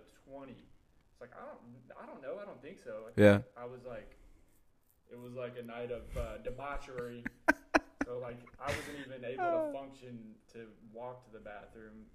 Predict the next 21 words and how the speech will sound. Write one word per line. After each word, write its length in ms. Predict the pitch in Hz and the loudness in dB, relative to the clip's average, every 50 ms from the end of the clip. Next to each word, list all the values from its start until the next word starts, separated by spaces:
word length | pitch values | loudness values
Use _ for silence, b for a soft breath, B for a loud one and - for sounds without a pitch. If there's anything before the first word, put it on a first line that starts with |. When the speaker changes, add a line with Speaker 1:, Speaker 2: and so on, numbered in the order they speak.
| - | -16
Speaker 1:
And, 460 | 120 117 113 113 110 110 107 107 107 - | -14 -14 -14 -14 -14 -16 -16 -16 -16 -16
uh, 560 | - 110 107 110 110 - 101 101 - - - - - _ _ _ _ _ _ _ _ _ _ - - | -16 -16 -14 -14 -14 -14 -14 -14 -14 -16 -18 -20 -20 _ _ _ _ _ _ _ _ _ _ -20 -20
so 80 | - 113 107 110 | -20 -20 -16 -16
he 80 | 117 | -14
was 100 | 120 117 | -12 -10
like, 140 | 117 110 104 | -10 -10 -10
"Yeah, 220 | - 107 113 143 135 117 110 | -10 -10 -10 -8 -10 -10 -12
you're 140 | 113 123 127 | -14 -16 -18
supposed 320 | 123 - - 131 131 131 | -18 -14 -14 -14 -14 -14
to 80 | - 110 | -18 -18
pee 320 | 117 123 139 143 135 110 110 110 | -16 -16 -14 -14 -14 -16 -16 -18
after." 320 | 110 - 120 110 107 110 - - - - - - | -18 -16 -16 -16 -16 -16 -20 -20 -20 -20 -12 -6
There's 240 | - 170 170 165 - - | -6 -4 -4 -4 -6 -4
so 140 | 170 170 170 | -4 -2 -2
many 140 | 165 156 139 | -4 -10 -12
people 300 | 123 156 160 160 160 143 | -10 -10 -10 -6 -4 -4
I've 180 | 123 123 - | -4 -4 -6
told 200 | - 127 135 135 160 | -6 -6 -4 -2 -2
that. 120 | 160 147 | -4 -4
They're 120 | 147 143 139 | -6 -8 -10
like, 140 | 123 123 | -10 -12